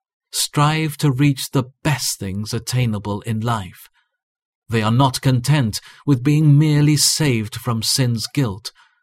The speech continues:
with being mere members of the church. They make their consecration to Christ complete,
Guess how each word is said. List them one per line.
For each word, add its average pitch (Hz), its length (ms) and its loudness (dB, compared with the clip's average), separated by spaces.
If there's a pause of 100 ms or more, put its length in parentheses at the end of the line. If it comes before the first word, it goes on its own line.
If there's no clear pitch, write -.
(220)
with 101 200 -4
being 127 340 2
mere 127 260 2
members 113 800 0
of - 120 -6
the 104 100 -4
church. 101 560 -6 (960)
They 127 160 4
make 165 260 0
their 170 140 0
consecration 147 1040 -4
to - 100 -8
Christ 123 560 -4 (320)
complete, 131 640 -2